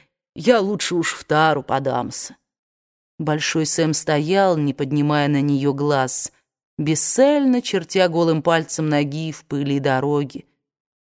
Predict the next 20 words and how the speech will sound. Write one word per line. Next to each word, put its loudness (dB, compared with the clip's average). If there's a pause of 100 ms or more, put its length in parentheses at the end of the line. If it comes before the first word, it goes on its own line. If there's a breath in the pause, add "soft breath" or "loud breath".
(100)
Ему 0
было 0
явно 0
не -2
по -10
себе. -6 (840)
«Но -2
почему 0
же? -8 (720)
Я 2
буду -2
тебе 0
хорошо -2
платить». -4 (640)
«Нет, -2
ты 2
должен 4
со 2
мной 4
остаться». -6